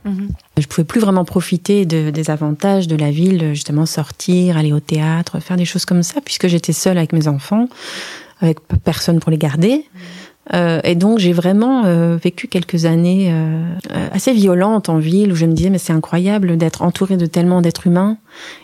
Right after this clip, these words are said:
Speaker 2: et, et de me sentir tellement seule. » Euh, et donc je, je, je, je, je cogitais beaucoup à savoir comment, euh, comment sortir de cette situation, parce que je, euh,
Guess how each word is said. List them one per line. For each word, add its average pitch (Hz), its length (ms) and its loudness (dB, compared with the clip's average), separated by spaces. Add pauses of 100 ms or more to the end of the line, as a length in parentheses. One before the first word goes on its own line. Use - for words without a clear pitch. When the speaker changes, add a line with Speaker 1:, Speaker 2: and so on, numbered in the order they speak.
(120)
Speaker 2:
et, 165 380 2
et 160 40 2
de 160 100 2
me 165 80 2
sentir 165 340 -2
tellement 165 260 0
seule. » 190 440 0 (1200)
Euh, 165 720 2 (1600)
et 180 80 2
donc 208 260 2
je, 175 120 2
je, 160 260 0
je, 170 180 0
je, 175 220 2
je 170 180 2
cogitais 214 480 0
beaucoup 214 560 0
à 160 760 -2 (340)
savoir 180 340 -2
comment, 190 320 2
euh, 165 320 2
comment 175 220 2
sortir - 360 -2
de 180 60 4
cette 165 220 -4
situation, 180 640 -2
parce 160 180 -4
que 175 140 -2
je, 165 180 0
euh, 175 460 -6